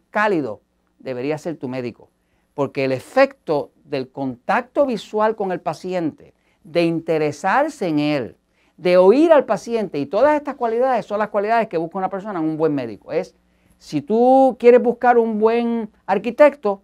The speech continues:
pues mira a ver si hace edificios buenos. Si quieres buscar, este, un buen, eh, eh, escritor, mira a ver si escribe buenas novelas. Pero cuando vas a buscar un buen médico, no necesitas solamente que sea conocedor, necesitas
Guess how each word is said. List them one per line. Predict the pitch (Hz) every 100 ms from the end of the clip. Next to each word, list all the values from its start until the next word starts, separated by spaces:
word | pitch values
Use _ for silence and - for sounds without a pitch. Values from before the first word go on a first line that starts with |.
| _ -
pues | 139
mira | 147 208
a |
ver | 233 277
si | 262
hace | 220 220 226 220 214 208 196 180
edificios | 202 208 269 285 254
buenos. | 240 285 262 247 _ _ _
Si | _ - 143
quieres | 175 214
buscar, | 220 214 226 226
este, | 214 214 202 196
un | - 190 202
buen, | 208 214 214 214 208 185
eh, | 175 175 170 156 147 _ _
eh, | - 156 156 156 151 160
escritor, | 160 185 262 269 226
mira | 147 170
a | 185
ver | 202
si | 214
escribe | 208 220
buenas | 196 202 208
novelas. | 214 202 202 127 _ _ 151
Pero | 131
cuando | 131
vas | 139 233
a |
buscar | 294 294
un | 277
buen | 285
médico, | 302 302 202 147
no | 117 131 185
necesitas | 240 233 220
solamente | 220 190 190 175
que | 151
sea | 151
conocedor, | 131 123 117 165 165
necesitas | 127 117 180 175